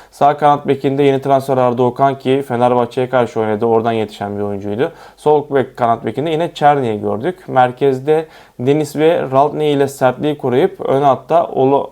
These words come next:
Olayitan, Juan ve Jenderson ile de gol aradı Göztepe. Konuk ekip Fenerbahçe ise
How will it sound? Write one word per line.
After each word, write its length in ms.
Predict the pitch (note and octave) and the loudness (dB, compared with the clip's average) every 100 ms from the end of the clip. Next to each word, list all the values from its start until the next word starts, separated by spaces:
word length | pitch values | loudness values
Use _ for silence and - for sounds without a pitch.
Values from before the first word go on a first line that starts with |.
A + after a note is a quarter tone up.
| - | -4
Olayitan, 600 | B2+ C#3 C#3 C3+ C3+ F3+ - | 0 0 0 2 2 0 -8
Juan 340 | B2+ C3+ D3+ D3 | -2 2 2 0
ve 120 | B2+ | -2
Jenderson 580 | C3+ C#3 B2 G#2 A2 G#2+ | -2 0 -2 -2 -6 -6
ile 220 | G#2+ B2+ | -4 -2
de 200 | F3+ G3 - - - - | -2 -4 -12 -20 -8 0
gol 140 | F3 | 2
aradı 400 | D#3 A2+ G2+ G2+ - - | 4 2 0 -4 -6 -16
Göztepe. 760 | - A#2 G#2+ - G#2+ - G#2 - - | -8 -4 -4 -4 -6 -2 -2 -2 -2
Konuk 260 | C#3+ D3 | -2 0
ekip 380 | D#3 D3+ D#3 D3 | -4 -4 -8 -6
Fenerbahçe 680 | D3 D3+ D#3 D3 B2+ - A#2 | 0 0 2 0 -2 -4 -6
ise 320 | A2+ F3 F#3+ | -4 -4 -4